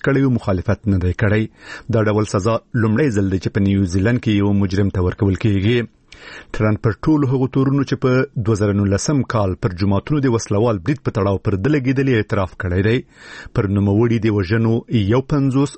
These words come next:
او څلوېښت د قتل د هڅو او هم د تروریزم د یو مورد د جرمونو تورونه لګول شوي. څارنوالانو درې ورځې مخکې ویلي وو چې ټرمپ دغه حمله کلونه مخکې پلان کړې وه او هدف یې دا و چې هر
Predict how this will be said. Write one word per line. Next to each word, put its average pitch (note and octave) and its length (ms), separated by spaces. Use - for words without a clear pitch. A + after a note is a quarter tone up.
او A2+ 220
څلوېښت G2 720
د G2+ 140
قتل C#3+ 280
د C3+ 60
هڅو C#3+ 200
او F#2+ 100
هم G#2+ 200
د G#2+ 160
تروریزم A2 540
د A2+ 200
یو D3 100
مورد C#3+ 360
د F#2+ 300
جرمونو G#2 340
تورونه G2 360
لګول F#2 360
شوي. A2+ 240
څارنوالانو G#2 680
درې G2+ 320
ورځې D3 260
مخکې - 240
ویلي C#3+ 240
وو C#3 160
چې C#3+ 60
ټرمپ C#3 300
دغه B2+ 240
حمله C3 220
کلونه C#3 400
مخکې G2+ 340
پلان F#2 260
کړې C3+ 240
وه D3 120
او C#3 180
هدف C3 240
یې C3 120
دا C3+ 80
و C3+ 80
چې C#3 140
هر D#3+ 160